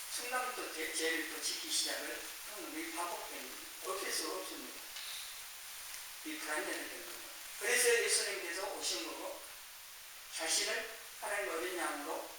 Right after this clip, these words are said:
속죄의 제물로 드려서 완성을 한 겁니다. 영원한 속죄를 이루어서 더 이상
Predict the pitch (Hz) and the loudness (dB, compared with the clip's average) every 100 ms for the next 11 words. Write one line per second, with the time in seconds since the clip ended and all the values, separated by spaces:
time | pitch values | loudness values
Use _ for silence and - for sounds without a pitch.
0 | - - - - - - 339 349 - 554 | -6 -6 -4 -2 0 0 -2 2 4 4
1 | - - - - - - - - - - | 2 -4 -6 0 2 2 2 0 -6 -8
2 | - - - - - - - - - - | -8 -8 -8 -8 -8 -10 -10 -10 -10 -10
3 | - - - - 240 - - - - - | -8 2 4 6 4 4 2 0 -4 -6
4 | - - - - - - - 202 330 277 | -8 -10 -10 -10 -10 -6 2 6 6 6
5 | - - - - 349 349 - - - - | 4 2 0 0 0 -2 -2 0 2 4
6 | - | 2